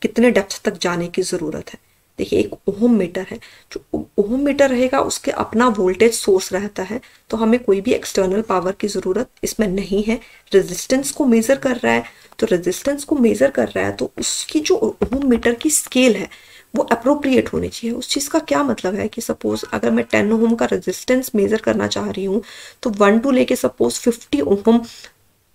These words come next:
की resistance, zero to fifty ohm की range वाला मैं ohm meter use करूँ तो मैं टेन ओम की resistance की value measure कर सकती हूँ। But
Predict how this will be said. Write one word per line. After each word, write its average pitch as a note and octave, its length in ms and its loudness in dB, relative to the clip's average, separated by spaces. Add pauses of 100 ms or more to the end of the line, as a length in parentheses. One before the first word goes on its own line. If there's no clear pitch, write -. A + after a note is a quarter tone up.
(540)
की C4 120 2
resistance, A#3+ 800 2 (640)
zero G#3 320 4 (100)
to E4+ 280 -4
fifty B3 380 -2
ohm A3+ 460 2 (1400)
की A#3 100 4
range A3+ 400 6
वाला C4+ 160 4
मैं C4+ 100 2
ohm G#3+ 280 2
meter A#3 260 6
use A3 240 0
करूँ A3+ 220 2
तो B3+ 120 0
मैं B3+ 200 2
टेन G3+ 240 2
ओम A3 260 2 (340)
की G#3 60 2
resistance F#3 560 2
की - 140 -2
value G3+ 840 0 (180)
measure G3+ 320 8
कर F#3 140 0
सकती - 360 -8
हूँ। G3 140 -10 (540)
But D4+ 280 0